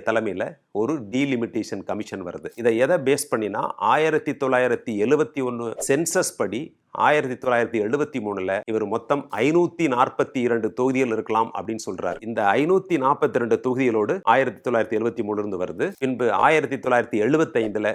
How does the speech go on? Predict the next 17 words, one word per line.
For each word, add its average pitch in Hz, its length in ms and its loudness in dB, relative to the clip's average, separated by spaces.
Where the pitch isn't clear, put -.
சிக்கிம் 160 400 0
நம்முடைய 139 380 4
நாட்டுல 120 340 0
சேர்ந்ததுனால 101 640 -2
அது 147 140 6
ஒரு 143 140 4
தொகுதியாக்கி 113 640 -2
மொத்தம் 160 260 -2
ஐநூத்தி 170 400 2
நாற்பத்தி 135 440 0
மூணு 117 220 -2
தொகுதிகள் 113 400 0
ஆயிரத்தி 127 420 2
தொள்ளாயிரத்தி 110 520 0
எழுபத்தஞ்சிலிருந்து 113 760 -2
தொடர்ச்சியா 107 380 -2
இருக்கு. - 200 -12